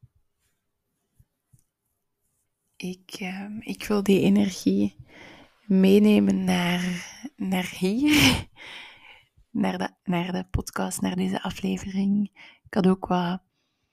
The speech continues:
dingen uitgeschreven op mijn G S M,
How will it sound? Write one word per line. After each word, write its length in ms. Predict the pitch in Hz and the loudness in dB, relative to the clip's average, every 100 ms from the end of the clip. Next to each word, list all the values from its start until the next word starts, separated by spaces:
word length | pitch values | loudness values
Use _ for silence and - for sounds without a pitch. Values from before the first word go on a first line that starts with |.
| _ _ _ _ _ _ | _ _ _ _ _ _
dingen 500 | - 196 202 185 190 | -6 -2 0 0 0
uitgeschreven 1700 | - 180 185 - 180 180 185 190 - _ _ - - - 196 196 202 208 | -2 -4 -4 -4 -4 -2 -4 -6 -12 _ _ -8 -8 -6 -2 0 2 2
op 60 | |
mijn 200 | 220 185 | 2 2
G 280 | 180 185 185 | 0 0 -2
S 80 | - | -2
M, 280 | 190 196 | -2 0